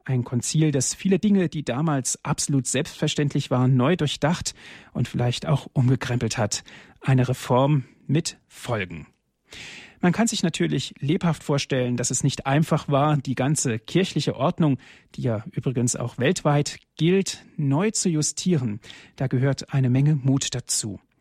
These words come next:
Zwei prägende und leitende Persönlichkeiten des Zweiten Vatikanischen Konzils möchten wir Ihnen heute Abend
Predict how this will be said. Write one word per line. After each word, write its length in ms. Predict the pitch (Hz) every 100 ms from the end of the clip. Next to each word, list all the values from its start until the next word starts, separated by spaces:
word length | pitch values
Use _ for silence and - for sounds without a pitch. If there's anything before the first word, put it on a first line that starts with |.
| - - - _ _ -
Zwei 340 | - 147 127
prägende 680 | - - 143 190 185 165 127 -
und 360 | 123 123 - -
leitende 560 | 131 107 156 - 208
Persönlichkeiten 880 | 185 170 - 160 156 - 147 135 131
des 200 | 120 -
Zweiten 420 | - - 123 127
Vatikanischen 600 | 117 117 - 117 120 135
Konzils 560 | 120 117 - 165 160 -
möchten 280 | 135 - 131
wir 80 | 120
Ihnen 320 | 131 127 120
heute 240 | 120 120
Abend 380 | 117 117 113